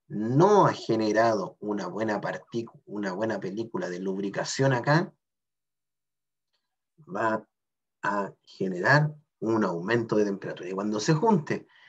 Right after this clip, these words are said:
este elemento, estas dos piezas, ¿ah? La pieza A con la pieza B, una parte de su superficie una con otra,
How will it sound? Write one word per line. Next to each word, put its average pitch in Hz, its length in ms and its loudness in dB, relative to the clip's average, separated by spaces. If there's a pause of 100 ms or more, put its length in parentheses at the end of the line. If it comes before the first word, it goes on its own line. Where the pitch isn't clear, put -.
(500)
este 185 340 6
elemento, 147 760 6 (460)
estas 110 440 -4
dos 131 300 2
piezas, 143 480 2 (500)
¿ah? - 180 -14 (320)
La 95 220 -8
pieza 113 480 -2
A 110 60 -2
con 98 140 -4
la 92 100 -8
pieza 104 260 -4
B, 110 260 0 (160)
una 107 360 -4
parte 156 460 0
de 101 80 -4
su 104 140 -8
superficie 117 640 2
una 147 160 6
con 165 160 6
otra, 175 320 2